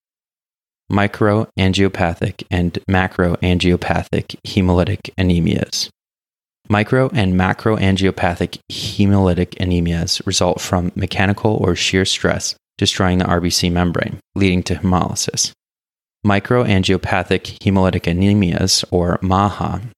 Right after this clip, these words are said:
is caused by factors in the small blood vessels that cause them to narrow more than usual. maha is usually seen in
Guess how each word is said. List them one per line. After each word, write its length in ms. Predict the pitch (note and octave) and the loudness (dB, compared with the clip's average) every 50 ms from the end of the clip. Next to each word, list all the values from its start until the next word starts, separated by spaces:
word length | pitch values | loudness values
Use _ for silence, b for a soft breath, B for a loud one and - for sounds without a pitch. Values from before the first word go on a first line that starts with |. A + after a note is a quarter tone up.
| _ _ - | _ _ -4
is 280 | G#2 G2 G2+ F2+ - - | -2 0 0 0 0 -2
caused 480 | - - G#2 F#2+ F#2 F2+ F2 - - | -2 0 0 2 2 0 0 -2 -2
by 340 | - F#2 F2+ F2+ F2 F2+ - - - | -2 0 0 0 -2 -2 -4 -6 -10
factors 600 | - - G2+ F#2 F#2 - - G2+ F#2 F#2 F#2 - | -6 -2 -2 -2 -2 -2 0 0 2 2 0 -2
in 260 | - G#2 F2+ F2 F2 | -2 -2 -2 0 0
the 220 | F2 F2 F2 E2+ - _ - | 0 0 0 -2 -4 _ -8
small 400 | - - - G2 F#2 F2+ F2+ F#2+ | -6 -4 0 2 2 4 4 2
blood 320 | F#2 - F#2 F2+ F2+ F2 | 0 0 0 0 0 0
vessels 580 | E2+ F#2+ F2+ E2+ - - - G2 F2+ - - - | 0 -2 -2 -2 -2 -4 -4 -4 -4 -2 -2 -2
that 180 | - G2 - - | -2 -4 -4 -2
cause 240 | - G2 F#2 F2+ | -2 -2 0 0
them 160 | F#2 G2 F#2 F2+ | 0 0 -2 -2
to 160 | - - F#2+ | -2 -2 -2
narrow 320 | F2+ F2 F#2+ A2 F#2+ F#2 | 0 0 0 0 0 -2
more 280 | F#2 F2 F2 F2 G#2 G2+ | 0 0 0 -2 -2 -2
than 180 | E2+ F#2 F2 | -4 -2 0
usual. 420 | F2 G2 G#2+ G2+ F#2+ F2 F2+ E2+ - _ _ _ _ _ _ _ _ _ _ _ _ - | 2 2 2 2 0 -2 -4 -6 -12 _ _ _ _ _ _ _ _ _ _ _ _ -4
maha 580 | - G2+ G2+ G#2 G2+ G2 G2 F#2+ F#2+ G2 G2 - - _ _ _ - | -2 0 0 2 2 0 0 0 0 0 -2 -8 -14 _ _ _ 0
is 260 | F#2+ F2+ F2 E2+ - - _ - | 0 0 0 -2 -4 -6 _ -2
usually 440 | F#2+ F#2+ G2+ G2 G2+ G#2 G#2 G#2 F#2+ | 2 2 2 4 4 4 4 4 2
seen 440 | - - F#2+ F#2+ F#2 F2 F2+ G2 - - | 0 0 0 0 0 0 0 -2 -2 -2
in 320 | - F#2 F2+ F2 F2 F2 | -4 -2 -2 -2 -4 -6